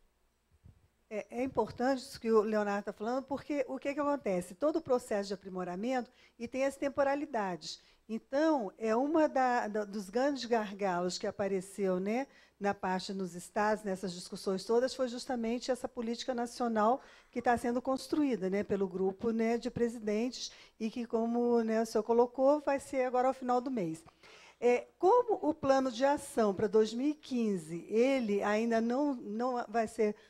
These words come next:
con-, conseguir, é, incorporar todas essas ações, logo no processo subsequente do aprimoramento, numa reprogramação, então se veria, é, nos estados aquelas necessidades de compatibilização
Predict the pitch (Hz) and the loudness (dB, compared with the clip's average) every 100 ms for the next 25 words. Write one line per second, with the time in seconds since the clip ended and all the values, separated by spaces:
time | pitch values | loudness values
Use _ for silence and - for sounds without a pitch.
0 | _ - 233 233 - 233 226 220 180 277 | _ 0 2 2 2 2 2 -4 -4 -2
1 | 285 - - 214 208 220 208 233 233 - | -2 -4 -6 -2 0 0 0 0 2 4
2 | 220 196 185 233 302 - 214 202 196 190 | 4 4 2 2 4 2 0 0 -2 -6
3 | 180 175 - 294 294 - - _ 262 269 | -6 -4 2 4 2 -4 -20 _ 4 6
4 | 349 381 381 - 262 - 220 202 190 - | 8 4 2 0 -4 -2 0 0 0 -6
5 | 196 - 214 214 - 190 214 220 285 277 | -8 -8 -10 -4 -2 -2 0 0 0 -2
6 | 214 214 202 208 214 208 202 214 233 226 | 0 0 0 0 0 0 0 2 2 0
7 | - - _ 226 277 269 240 233 208 202 | -6 -14 _ 0 2 4 2 2 0 0
8 | 196 185 285 302 302 294 311 320 311 311 | -2 0 4 4 4 2 2 2 0 0
9 | 269 240 208 175 - - _ 226 220 254 | 0 0 2 0 -2 -16 _ 0 2 2
10 | 269 277 - 240 226 240 240 254 254 262 | 0 -4 0 4 6 4 2 2 4 6
11 | 269 262 302 359 381 339 - 214 214 226 | 6 4 4 4 2 -2 -4 0 2 4
12 | 262 269 247 269 - 339 392 339 330 247 | 0 -2 -8 -4 4 4 6 2 0 -6
13 | 254 262 262 254 - 214 175 | -4 -2 0 0 2 2 2